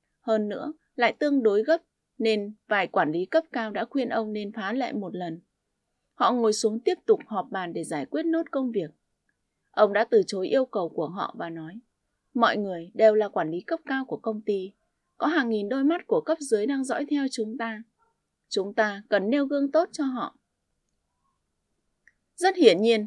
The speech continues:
ông đã tạo nên một hình tượng hoàn mỹ cho các nhân viên, thực hiện tốt tự cho rồi, nhưng về việc khiến mọi người vui vẻ thì ông lại không tán thành. Ông cho rằng trong thế giới toàn cầu hóa cạnh tranh ngày càng khốc liệt này,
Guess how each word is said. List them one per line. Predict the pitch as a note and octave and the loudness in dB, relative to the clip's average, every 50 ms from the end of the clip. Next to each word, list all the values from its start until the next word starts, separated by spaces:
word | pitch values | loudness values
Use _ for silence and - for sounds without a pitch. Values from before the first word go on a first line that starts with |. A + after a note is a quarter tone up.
| G#3+ _ - | -8 _ -4
ông | - A3 A3+ A3 | -2 0 0 0
đã | G#3+ G#3+ C#4 | 0 -2 0
tạo | - C4 G#3+ - | 2 2 2 4
nên | A#3+ D4 D4 C4+ | 4 4 4 4
một | A3+ G#3 | 2 2
hình | G#3 G#3 F#3+ F3 | -2 -4 -6 -4
tượng | D#3 G3+ F#3 - | -2 -2 -2 -2
hoàn | F#3+ G3+ F#3 E3+ E3+ F3+ | -4 -6 -6 -6 -6 -6
mỹ | F#3+ F#3+ C#4+ D4+ | -4 -6 -4 -4
cho | - D#4 C#4 | -4 -8 -6
các | - E4 E4 D#4+ | -4 -4 -2 -2
nhân | D4+ B3+ A#3+ A#3 | -2 -2 -2 -2
viên, | G#3+ A3+ A3 G#3+ G#3 G#3+ - _ _ _ _ _ _ _ - - | 0 0 0 0 0 -4 -14 _ _ _ _ _ _ _ -2 0
thực | A#3 A3 B3+ | 0 2 4
hiện | B3+ G#3 - - - | 2 2 2 2 0
tốt | D#4+ E4+ F#4 - _ | 0 0 0 -2 _
tự | - B3+ - - | 0 0 0 0
cho | - - C#4 C#4 C4+ | -2 -6 -4 -4 -4
rồi, | A#3 - G3+ E3+ D#3+ F3 F3+ _ _ _ _ _ _ _ _ - | -4 -4 -4 -4 -6 -10 -14 _ _ _ _ _ _ _ _ -4
nhưng | - A3 G#3+ G3+ G3 F#3+ G#3+ A3+ | -2 -2 -2 -2 -4 -8 -4 0
về | G3+ F#3+ F#3 | 0 0 0
việc | - F#3+ F#3 E3 - _ | 0 0 -2 -2 -2 _
khiến | - - G#3+ G#3 B3 D4+ | 0 2 4 4 4 2
mọi | D4 - G3+ | 0 0 -4
người | G3 F#3 F3 | -4 -4 -6
vui | - - C4 C4+ C4 C4+ | -4 -4 -4 -4 -4 -4
vẻ | A3 F3 C3 B2+ - _ _ _ _ _ | -6 -6 -6 -10 -12 _ _ _ _ _
thì | - G#3+ | -2 -2
ông | - - - A3 G#3 G3+ | 0 2 2 2 2 0
lại | G3 F3+ - | -4 -10 -8
không | - - C#4+ C4+ C4 | -6 -4 -4 -4 -2
tán | A3+ G3+ G3+ A#3 | -4 -4 -4 -6
thành. | - A#3 G3+ F3 E3 E3 _ _ _ _ _ _ _ _ _ _ _ _ _ _ _ | -8 -8 -8 -10 -12 -16 _ _ _ _ _ _ _ _ _ _ _ _ _ _ _
Ông | - A3+ G#3+ G#3+ | 0 0 2 2
cho | A3+ A3 G#3 | 0 -2 -2
rằng | G3+ A3 G3 F3+ E3 E3+ - _ _ _ | -2 -6 -10 -10 -10 -12 -16 _ _ _
trong | - - D4 D4 C#4 | -8 -4 -2 -2 -2
thế | C4+ A#3+ A3 A3 | 0 0 0 2
giới | - A3 A3 | 4 2 2
toàn | A3 - A#3+ G#3 F#3 F3 | 2 2 0 -2 -2 -4
cầu | - - F3 E3 D#3 | -4 -4 -2 -2 -4
hóa | E3 F#3 F#3+ F3 F3 G#3 C4 | -6 -8 -8 -8 -8 -8 -6
cạnh | - C4+ - - | -8 -8 -8 -6
tranh | - C#4+ C4+ C4+ B3+ | -4 -4 -4 -4 -4
ngày | A#3 G3 F3+ - | -6 -6 -8 -6
càng | G3 F3 D#3+ | -6 -8 -6
khốc | - C#4+ D#4+ E4 | -6 -8 -6 -4
liệt | C#4 A3+ G3 E3+ - | 0 0 0 0 -2
này, | F3 F3 E3 E3 | -8 -12 -12 -14